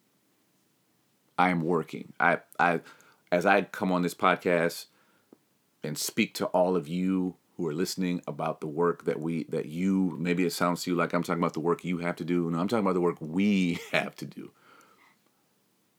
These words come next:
And it's such a profound statement to say, it's one thing to do the work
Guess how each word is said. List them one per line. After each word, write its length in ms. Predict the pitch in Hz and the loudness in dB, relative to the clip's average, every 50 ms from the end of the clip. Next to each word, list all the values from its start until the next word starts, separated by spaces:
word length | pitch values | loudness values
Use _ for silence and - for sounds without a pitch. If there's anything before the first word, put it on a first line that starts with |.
| _ _ _ _ _ _ _ _ _ _ _ _ _ _ _ _ _ _ _ _ | _ _ _ _ _ _ _ _ _ _ _ _ _ _ _ _ _ _ _ _
And 80 | - 107 | 0 0
it's 100 | 104 - | 2 4
such 200 | - 151 143 - | 4 4 4 2
a 40 | - | -2
profound 840 | - - 117 101 - - - - - 123 120 123 117 113 110 104 - | 2 4 4 4 4 0 -4 2 4 6 8 8 8 6 6 2 0
statement 580 | - - - 110 104 - - 87 85 - - | 0 2 4 2 4 4 0 -2 -2 -2 -4
to 140 | - - 90 | -2 -2 -2
say, 420 | - - - 101 92 90 87 - - - - - _ _ _ _ _ - | 0 2 2 4 4 4 2 0 -2 -14 -20 -20 _ _ _ _ _ 2
it's 240 | 123 117 113 - - | 4 4 4 2 -2
one 300 | 110 117 135 147 156 147 | 2 4 4 4 4 2
thing 400 | - - 147 139 135 131 131 123 | 4 4 6 6 6 6 4 2
to 560 | - - - 120 117 113 113 110 107 104 101 _ _ _ _ _ _ _ _ _ _ _ _ _ _ _ - 82 78 73 | 0 -2 0 2 2 4 4 4 2 0 -2 _ _ _ _ _ _ _ _ _ _ _ _ _ _ _ -16 -16 -12 -4
do 200 | - 117 123 135 | 2 4 6 6
the 120 | 127 117 113 | 6 6 4
work 520 | 107 104 113 117 117 117 - - - - | 4 6 6 6 6 6 2 -2 -20 -20